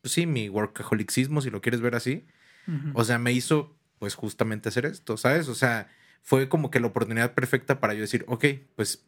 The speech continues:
Speaker 1: siempre me ha gustado hacer videos", como que se me olvidó en el camino, ¿sabes? Y, pues, regresé a hacerlos por, o sea, por la necesidad de decir, "No me puedo quedar así sin hacer nada", ¿sabes? No
Speaker 2: Claro,
Speaker 1: puedo estar sin hacer
Speaker 2: por no
Speaker 1: nada.
Speaker 2: caer en ocio, ajá.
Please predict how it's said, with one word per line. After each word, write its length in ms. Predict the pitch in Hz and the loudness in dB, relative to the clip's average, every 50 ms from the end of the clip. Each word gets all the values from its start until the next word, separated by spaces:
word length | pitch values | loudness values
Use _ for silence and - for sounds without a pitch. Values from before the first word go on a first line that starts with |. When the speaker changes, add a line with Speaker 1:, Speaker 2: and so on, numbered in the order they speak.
| _ - | _ -2
Speaker 1:
siempre 280 | - - 135 127 143 135 | 0 2 2 2 2 0
me 80 | 135 131 | 0 0
ha 20 | |
gustado 240 | 127 120 - 127 123 | -2 0 0 0 0
hacer 160 | - 123 120 | 0 0 0
videos", 480 | 113 120 120 135 143 156 165 - - _ _ | 0 0 0 0 0 -2 -4 -6 -12 _ _
como 260 | - 104 104 101 - | -4 -2 -2 -2 -2
que 100 | - 104 | -2 -2
se 120 | - 110 | 0 -2
me 100 | 101 107 110 | 0 0 0
olvidó 600 | 110 110 101 113 107 110 123 139 180 214 233 - _ _ - | 0 0 0 0 2 2 2 2 2 0 -4 -8 _ _ 0
en 140 | 117 113 | 0 0
el 100 | 110 104 | 0 0
camino, 480 | - 113 113 117 131 147 165 190 240 - _ _ - - - - - - | -2 -2 0 2 0 0 0 -2 -6 -10 _ _ -20 -20 -20 -20 -20 -2
¿sabes? 440 | - - 123 143 170 185 185 - _ _ _ _ _ _ _ _ _ _ _ _ _ _ | 2 4 4 4 2 0 -4 -10 _ _ _ _ _ _ _ _ _ _ _ _ _ _
Y, 260 | - 120 113 107 101 | 0 0 0 0 -2
pues, 480 | - - 120 110 104 - - - - _ - | -2 0 0 0 0 -2 -6 -10 -12 _ -20
regresé 580 | 92 92 92 - 113 117 107 107 104 - - 127 | -16 -6 0 0 2 2 2 0 0 0 2 2
a 40 | 123 | 4
hacerlos 420 | 123 - 139 131 131 143 160 156 | 4 4 2 2 2 0 0 -2
por, 440 | 156 - - - 101 95 92 95 - - | -4 -4 -2 0 0 0 -2 -6 -10 -14
o 80 | - - | -6 -4
sea, 140 | 113 107 - | -4 0 2
por 120 | 120 117 | 2 2
la 100 | 113 110 | 2 2
necesidad 480 | 110 107 - - - - 110 107 117 123 | 0 -4 -6 -6 -4 -2 0 0 0 0
de 100 | 135 131 | 0 -2
decir, 240 | 113 - 123 113 | 0 0 -2 -2
"No 180 | 110 107 113 127 | 0 2 2 2
me 120 | 147 151 | 2 0
puedo 180 | 151 156 139 - | -4 -8 -10 -6
quedar 460 | - 127 120 120 127 131 135 139 160 - _ _ _ | -4 -2 0 2 2 0 0 -2 -10 -20 _ _ _
así 360 | - 110 - - 131 139 135 | -6 -4 -2 0 0 0 0
sin 180 | 131 127 104 101 | -2 -2 -2 2
hacer 180 | 98 - 131 123 | 2 2 2 2
nada", 260 | 123 123 127 113 104 | 0 -4 -4 -6 -4
¿sabes? 280 | - 123 123 143 143 | -2 0 0 0 2
No 60 | - 214 | 2 0
Speaker 2:
Claro, 140 | - 165 156 | 0 0 0
Speaker 1:
puedo 100 | 135 135 | 0 0
estar 200 | 131 - 123 127 | 0 -2 -4 -6
sin 120 | 139 131 117 | -6 -8 -2
hacer 140 | - 175 156 | 2 2 2
Speaker 2:
por 60 | 151 | 4
no 60 | 151 | 2
Speaker 1:
nada. 120 | 151 147 - | 0 0 0
Speaker 2:
caer 180 | - 156 151 | 0 0 0
en 120 | 147 147 151 | -2 -4 -6
ocio, 320 | 160 156 156 - 175 165 | -6 -6 -6 -8 -8 -8
ajá. 220 | 147 165 - 202 | -8 -6 -6 -8